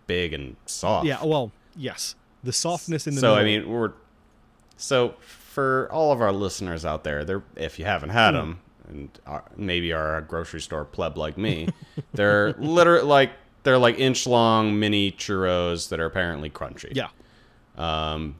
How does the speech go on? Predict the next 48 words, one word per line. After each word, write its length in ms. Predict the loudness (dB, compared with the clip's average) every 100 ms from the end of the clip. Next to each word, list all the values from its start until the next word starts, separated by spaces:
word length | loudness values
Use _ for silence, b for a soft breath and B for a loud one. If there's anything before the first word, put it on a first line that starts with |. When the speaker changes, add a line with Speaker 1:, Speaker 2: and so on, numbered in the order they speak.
| -4
Speaker 1:
but 360 | -4 -4 -10
made 240 | -8 -6 -6
with 200 | -10 -8
the 120 | -8
Cinnamon 380 | -6 -6 -6 -4
Toast 300 | -2 -2 -2
Crunch 420 | 0 0 -2 -10 _ _ _
top 320 | -10 -10 -14 -12
seasoning, 520 | -10 -8 -10 -12 -14 -12
I 100 | -10
assume. 380 | -10 -6 -6 -2
Speaker 2:
Yeah, 160 | 0 -2
I 80 | -6
think, 220 | -10 -12
I 60 | -12
think 140 | -10
there's 140 | -10 -8
a 40 |
little 520 | -8 -8 -6 -4 -4
bit 220 | -6 -8 -8
different 340 | -8 -8 -10
to 140 | -10 -10
it 100 | -10
that 160 | -12
kinda 220 | -8 -8 -8
get, 180 | -10
has 220 | -8 -6 -4
a 60 |
bit 160 | -6 -6
more 340 | -4 -2 -2
of 160 | -4 -4
that, 340 | -6 -6 -10 -18 b b b b b _
um, 540 | -4 -4 -2 -4 -6 -10 _ _ _ _ -20 _ _ -10
churro 720 | -6 -2 -2 -2 -2 -4 -6 -12
spice 400 | -12 -6 -4 -4 -4
to 140 | -6
it. 160 | -6 -12 _ _
Speaker 1:
Oh, 300 | -6 -4 -4 -10 _ -10
Speaker 2:
I, 60 |
thi-, 20 |
Speaker 1:
all 60 | -8
right. 80 | -6
Speaker 2:
I 40 |
think 140 | -6 -8
there's 100 | -10
a 60 |
slight 460 | -10 -8 -6 -8 -6
different, 420 | -8 -6 -10 -12